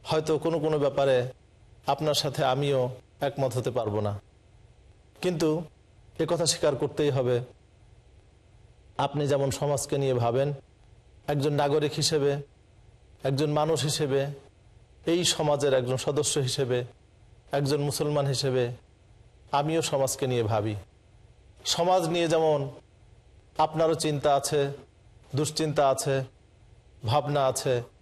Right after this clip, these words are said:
ঠিক আমারও কিন্তু এরকম চিন্তা আছে, দুশ্চিন্তা আছে, ভাবনা আছে।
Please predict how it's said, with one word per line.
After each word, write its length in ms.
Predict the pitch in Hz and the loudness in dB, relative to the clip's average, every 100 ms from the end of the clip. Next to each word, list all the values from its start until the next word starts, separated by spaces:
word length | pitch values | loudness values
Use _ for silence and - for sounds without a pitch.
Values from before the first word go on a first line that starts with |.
| _ _ - - | _ _ -16 -8
ঠিক 200 | 175 160 | -4 0
আমারও 300 | 156 185 190 | 2 4 2
কিন্তু 360 | 165 151 156 | 0 -2 2
এরকম 460 | 143 135 143 127 120 - _ _ - | 2 2 0 -2 -4 -12 _ _ -12
চিন্তা 400 | - 147 131 139 | -6 -4 0 2
আছে, 400 | 131 - 135 127 120 - - | 2 0 0 0 -4 -16 -8
দুশ্চিন্তা 480 | 143 147 147 127 127 | -4 -2 -2 0 0
আছে, 200 | 120 139 | 0 -2
ভাবনা 400 | 117 120 117 113 | -2 -2 0 0
আছে। 280 | 107 - 110 | -2 -4 -8